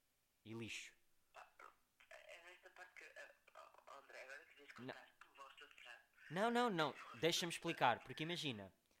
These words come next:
Speaker 1: da mesma forma que as pessoas que só veem, só veem deste tipo de coisas estão todas comidas da carapinha,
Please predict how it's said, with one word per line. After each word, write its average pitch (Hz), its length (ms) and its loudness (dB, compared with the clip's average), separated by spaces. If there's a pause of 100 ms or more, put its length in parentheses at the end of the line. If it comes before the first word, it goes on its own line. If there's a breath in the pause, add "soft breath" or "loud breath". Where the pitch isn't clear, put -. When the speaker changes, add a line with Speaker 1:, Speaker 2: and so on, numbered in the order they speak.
(120)
Speaker 1:
da 120 140 -6
mesma 170 300 -4
forma 135 360 0
que 135 100 -8
as - 80 -6
pessoas 143 320 -4
que 127 100 -10
só 135 120 0
veem, 131 320 -4
só 131 200 0
veem 127 200 0
deste 135 220 -4
tipo - 200 -8
de - 100 -20
coisas 107 320 -2
estão 117 200 -6
todas 113 340 -2
comidas 110 400 -6
da 107 100 -4
carapinha, 127 560 -6